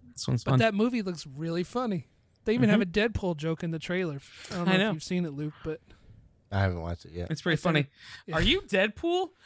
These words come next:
Speaker 1: I've been around longer than Deadpool. He should be asking if he's me."
Speaker 2: And they're at, they're talking to Slade, which
Speaker 1: <laughs>
Speaker 2: Deadpool is a ripoff of Slade,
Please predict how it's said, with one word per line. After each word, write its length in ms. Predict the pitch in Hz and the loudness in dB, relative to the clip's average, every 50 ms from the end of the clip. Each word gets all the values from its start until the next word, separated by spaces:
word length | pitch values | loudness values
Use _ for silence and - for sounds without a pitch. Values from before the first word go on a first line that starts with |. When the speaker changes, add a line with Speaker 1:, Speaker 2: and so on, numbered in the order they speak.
| - - _ - | -20 -14 _ 2
Speaker 1:
I've 220 | 247 302 311 226 | 2 2 4 2
been 120 | 269 262 262 | 0 0 0
around 320 | 254 262 269 277 277 277 | 0 0 0 0 -2 0
longer 300 | 285 302 311 311 277 269 233 | 0 0 0 0 -2 -4 -4
than 160 | 220 202 190 | -4 0 4
Deadpool. 400 | 196 190 175 - - 175 160 139 | 4 4 4 4 0 -2 -2 0
He 140 | - 294 311 | 2 2 2
should 160 | - - 240 | 2 0 -2
be 120 | 214 220 214 | -2 2 2
asking 280 | 214 214 - - 240 240 | 2 2 2 0 0 2
if 160 | 233 214 - | 2 4 4
he's 300 | 269 262 247 262 247 254 | 4 4 4 2 0 0
me." 400 | 302 330 330 294 220 151 135 - - - - - - | 2 4 4 4 4 2 -2 -6 -10 -10 -8 -6 -4
Speaker 2:
And 80 | - 196 | -2 2
they're 100 | 202 196 | 2 6
at, 180 | 190 208 - 220 | 6 6 6 6
they're 100 | - 285 | 4 2
talking 300 | - 190 196 - 208 185 180 | 2 4 2 2 2 0 -2
to 60 | 170 | -4
Slade, 520 | - - - 165 165 160 160 165 165 - - - - - - - _ - | -6 -8 -6 -6 -6 -6 -6 -6 -8 -10 -14 -20 -20 -20 -20 -20 _ -4
which 220 | - 247 247 180 160 | 0 0 0 0 -2
Speaker 1:
<laughs> 760 | - - - - 190 - - - - - 196 - - - 170 | -4 0 4 4 4 4 2 0 -2 -2 -2 -2 -4 -8 -4
Speaker 2:
Deadpool 560 | 151 185 185 190 180 - 190 185 175 170 170 | -2 0 0 0 0 0 0 2 0 0 -2
is 140 | 165 180 180 | -2 -2 -2
a 60 | 170 | -4
ripoff 500 | 156 147 156 160 156 165 160 160 156 - | -4 -6 -8 -8 -6 -6 -8 -8 -8 -10
of 100 | 175 160 | -10 -10
Slade, 440 | - - 165 165 165 160 165 170 | -10 -10 -8 -6 -6 -6 -6 -8